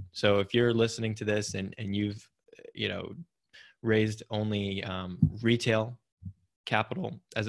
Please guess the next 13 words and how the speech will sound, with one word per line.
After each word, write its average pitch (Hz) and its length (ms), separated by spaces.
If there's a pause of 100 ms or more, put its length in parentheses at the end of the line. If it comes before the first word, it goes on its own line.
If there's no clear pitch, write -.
(100)
as 104 160
we 104 80
call 107 240
it, 104 80 (1400)
fifty 107 320
to 117 100
a 98 40
hundred 101 200
thousand 101 300
dollars 98 340
at 98 100
a 98 40
time, 131 380